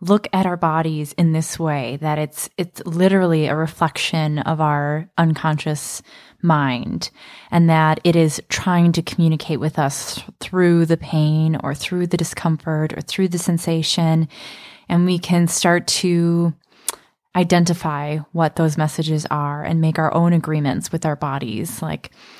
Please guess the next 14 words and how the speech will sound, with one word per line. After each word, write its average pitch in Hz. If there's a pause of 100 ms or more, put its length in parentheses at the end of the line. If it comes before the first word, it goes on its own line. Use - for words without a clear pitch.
(200)
like, 147
this 170
morning, 208
I 151
woke 160
up 160
with 170
a 165
little 160
bit 160
of 143
a 147
shoulder 175
kink, -